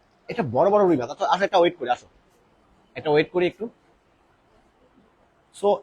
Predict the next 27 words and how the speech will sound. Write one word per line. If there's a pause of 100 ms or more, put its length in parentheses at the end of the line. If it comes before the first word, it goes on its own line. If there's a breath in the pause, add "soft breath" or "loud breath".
(360)
এই
রুইগুলো (100)
কিন্তু
আপনি
কিন্তু (100)
প্রতিদিনই
কিন্তু
ফ্রেশ
টুডে
থেকে
নিতে
পারবেন,
এত (200)
বড়
বড়।
এটা
পাঁচ
কেজি
প্রায়, (1700)
এটা
পাঁচ
কেজি
রুই। (240)
So (120)
আপনি (120)
পাঁচ (100)
কেজি